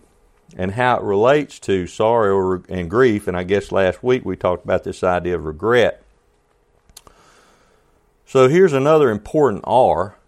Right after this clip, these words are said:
You know, we talked about, you know, repetition and learning. Let's, let's talk about an R in repentance. I think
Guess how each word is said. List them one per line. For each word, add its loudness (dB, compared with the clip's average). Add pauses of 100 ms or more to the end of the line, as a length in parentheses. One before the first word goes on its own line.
You -10
know, -4
we -2
talked -4
about, 0 (1000)
you -6
know, -2
repetition -2
and -6
learning. -2
Let's, -10
let's -10
talk -2
about 2
an -2
R 0
in -4
repentance. -8 (2500)
I -10
think -8